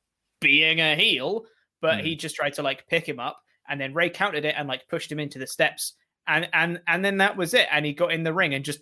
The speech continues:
Speaker 1: left Corbin to it, I guess, and then went to go check on Dominic. And I was like,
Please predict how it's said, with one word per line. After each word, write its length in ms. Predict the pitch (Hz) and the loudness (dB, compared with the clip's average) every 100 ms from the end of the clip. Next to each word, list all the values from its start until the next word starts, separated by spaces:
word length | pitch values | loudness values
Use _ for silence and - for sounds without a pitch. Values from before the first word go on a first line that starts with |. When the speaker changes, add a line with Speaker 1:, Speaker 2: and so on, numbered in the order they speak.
| - | -6
Speaker 1:
left 400 | 143 147 - - | 0 0 0 -4
Corbin 380 | 165 151 160 156 | 2 4 4 2
to 200 | 196 180 | 2 4
it, 120 | 143 - | 4 2
I 100 | 139 | 2
guess, 420 | 143 147 - - - _ _ - 151 | 4 2 0 -8 -12 _ _ -4 0
and 80 | |
then 160 | 147 147 | 2 0
went 160 | 160 160 | -2 0
to 80 | |
go 120 | 160 160 | 0 2
check 280 | 170 165 | 2 2
on 100 | 175 | 2
Dominic. 540 | 170 180 143 131 - - _ _ | 4 4 4 0 -4 -20 _ _
And 80 | 165 | 0
I 40 | 156 | 2
was 100 | 151 | 4
like, 240 | 139 | 4